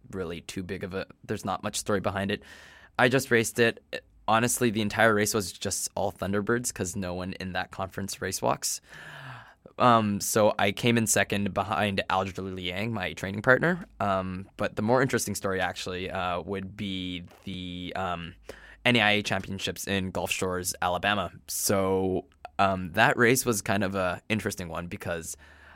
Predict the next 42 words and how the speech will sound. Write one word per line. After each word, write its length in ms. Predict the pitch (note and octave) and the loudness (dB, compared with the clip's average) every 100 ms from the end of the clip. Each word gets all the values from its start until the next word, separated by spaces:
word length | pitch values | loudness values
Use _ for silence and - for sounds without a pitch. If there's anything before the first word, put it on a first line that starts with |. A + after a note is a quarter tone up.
| - - | -6 0
um, 260 | F#2+ F#2 - | 0 2 4
I 80 | |
was 140 | C3 D#3+ | 4 4
doing 200 | C3 A2+ | 2 2
actually 220 | A2 G#2+ | 0 -2
quite 360 | - - G2+ - | -4 -2 0 0
well 180 | F#2+ G2 | -2 -2
in 80 | |
the 100 | G#2+ | 2
race, 340 | A2+ C3 D#3+ - | 4 4 2 -2
uh, 480 | G2+ F#2+ F#2 F#2 F#2 F#2+ G2 | 0 2 2 2 0 -4 -4
and 220 | G2+ G2+ - | -2 0 0
I 120 | G#2 | 0
was 200 | G2+ G2 | 0 -4
kind 280 | - - G2+ | -4 -2 0
of 80 | F#2 | 2
battling 400 | F#2+ G2 G2 F#2+ | 0 0 -4 -2
it 80 | |
out 240 | F#2 G2+ - | 0 0 -2
with, 300 | F#2+ F#2+ - | -4 -4 -2
uh, 180 | F#2 F2+ | -2 0
one 180 | G#2+ A2+ | 0 0
of 80 | |
the 80 | G#2+ | 0
people 240 | - G2+ G2+ | -4 -2 -2
I 100 | F#2+ | -2
know 220 | F#2 F#2 | -4 -6
that's 220 | F#2+ - | -8 -6
on 180 | F#2+ F2+ | -6 -4
Team 220 | - F#2+ | -2 -2
U 140 | F2+ | -2
S 160 | F2+ - | -2 0
A, 140 | A#2+ | 0
a 60 | D#2 | 0
fifty 280 | - G2+ G2+ | -4 -4 -2
K 180 | - G#2+ | 0 2
walker, 360 | A#2 - D#3+ F#3 - | 2 0 -6 -8 -4
um, 300 | F#2+ F2+ F2 - - - - - | -4 -4 -10 -16 -20 -20 -8 0
A 140 | G#2+ | 2
J 180 | G2+ G#2 | 4 0
Grutato. 520 | F2+ F2+ F2 G2 C#3+ D3+ - | 0 -4 0 2 2 0 -2
Um, 520 | G2+ G2 G2 G2 G2 | 0 0 0 -4 -6